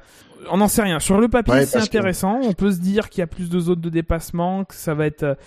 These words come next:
Speaker 1: que, que le, que les qualifications vont être serrées et vont, vont être la prime à su-, celui qui fait le moins d'erreurs parce que, bah, sur un tour en cinquante-cinq secondes, bah, t'as moins de... il faut être le plus propre possible. Euh, mais le papier, euh, bon, euh, après derrière, euh...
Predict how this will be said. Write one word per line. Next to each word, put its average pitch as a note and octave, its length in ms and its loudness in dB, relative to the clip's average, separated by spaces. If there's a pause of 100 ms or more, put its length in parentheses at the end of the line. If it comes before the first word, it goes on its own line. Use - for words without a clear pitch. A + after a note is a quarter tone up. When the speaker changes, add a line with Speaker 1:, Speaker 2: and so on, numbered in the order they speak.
(340)
Speaker 1:
que, D#3 180 2
que D#3 160 -2
le, D#3 260 4
que D#3 140 -2
les D3+ 100 2
qualifications E3+ 680 -2
vont D#3+ 160 -2
être D#3 140 -2
serrées F3 400 2
et D#3+ 40 2
vont, D3+ 460 -2
vont D3 220 -2
être D#3 140 -4
la D3 120 0
prime F#3 300 0
à D3+ 80 0
su-, D#3+ 260 -4
celui E3+ 300 -2
qui - 100 -14
fait D#3+ 80 -4
le D#3 60 0
moins E3 160 0
d'erreurs E3 340 0
parce C3+ 220 -4
que, F3 100 -2
bah, D#3 160 0
sur D3 220 -8
un D3 100 -6
tour E3 160 -6
en C#3+ 120 -6
cinquante-cinq D3 580 -10
secondes, D3+ 360 -6
bah, C3 120 -4
t'as C3 140 -8
moins C3+ 200 -4
de... C3+ 300 -4 (440)
il - 80 -6
faut - 180 0
être D3+ 180 0
le D3 180 2
plus D3+ 240 -4
propre E3 300 -4
possible. F3+ 500 -2
Euh, B2+ 760 -2
mais C3 120 -2
le C3+ 80 -6
papier, F#3 440 -2
euh, C#3+ 160 2
bon, D3 280 -4
euh, A#2+ 160 -4
après E3+ 300 -4
derrière, D3 400 -4
euh... A#2+ 200 -6